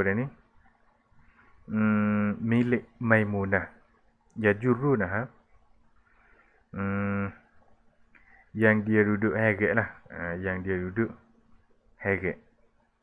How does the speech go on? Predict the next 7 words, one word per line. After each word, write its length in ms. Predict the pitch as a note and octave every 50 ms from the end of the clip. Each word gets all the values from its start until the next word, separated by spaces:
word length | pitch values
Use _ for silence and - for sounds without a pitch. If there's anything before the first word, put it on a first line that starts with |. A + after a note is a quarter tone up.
| _ _
Yajurrunaha 640 | - G#2+ G2+ F#2 G2 F#2+ F#2 F#2+ F#2 F#2+ F#2+ G2 G#2+
ni 80 | A#2+ B2+ -
maknanya 320 | F#2 F2 F#2 G2 G2+ G2+ G2
kita 240 | - - F#2 F#2
kata 120 | F#2+ - G#2 F#2+
duduk 240 | F#2+ F#2 E2 -
heret. 400 | - F2+ F#2+ F2+ F2 F2 D#2 -